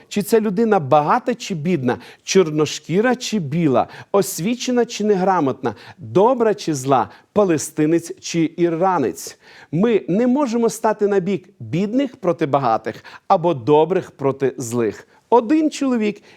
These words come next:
і він є нашим ближнім. Допомога повинна бути практичною і не обмежуватися співчуттям. Звичайно, і священник, і левит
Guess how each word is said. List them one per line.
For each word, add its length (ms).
і 140
він 240
є 380
нашим 460
ближнім. 580
Допомога 540
повинна 420
бути 340
практичною 1000
і 220
не 320
обмежуватися 1040
співчуттям. 960
Звичайно, 640
і 100
священник, 920
і 100
левит 440